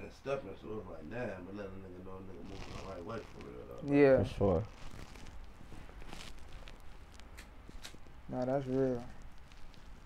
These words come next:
Speaker 2: That's real, real, man.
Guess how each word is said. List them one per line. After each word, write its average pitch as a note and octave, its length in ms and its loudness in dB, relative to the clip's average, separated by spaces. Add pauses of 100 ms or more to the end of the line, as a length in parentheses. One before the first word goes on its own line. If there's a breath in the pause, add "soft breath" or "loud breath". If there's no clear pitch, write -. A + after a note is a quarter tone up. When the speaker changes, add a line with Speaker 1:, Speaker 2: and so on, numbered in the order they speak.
(2250)
Speaker 2:
That's C3 180 0
real, C3 120 2 (100)
real, B2 360 0
man. B2+ 340 -4